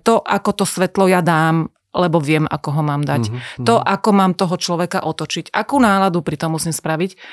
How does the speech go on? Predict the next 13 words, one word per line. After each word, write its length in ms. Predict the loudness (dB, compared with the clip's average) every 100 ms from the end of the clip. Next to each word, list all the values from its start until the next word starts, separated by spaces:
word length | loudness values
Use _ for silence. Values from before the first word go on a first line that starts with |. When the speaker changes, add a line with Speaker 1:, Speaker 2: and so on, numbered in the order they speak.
| -8
Speaker 1:
to 160 | 2 4
je 80 | 4
jedna 200 | 4 0
vec. 120 | -2
Potom 420 | -2 0 2 0 0
si 140 | -6
sadnem 320 | -4 -2 -2
za 80 | -2
ten 160 | -4 -6
počítač, 560 | -6 -8 -6 -6 -6 -14 _ _
musím 380 | -4 -2 -2 -4
tie 120 | -6
fotky 540 | -6 -10 -12 -14 -16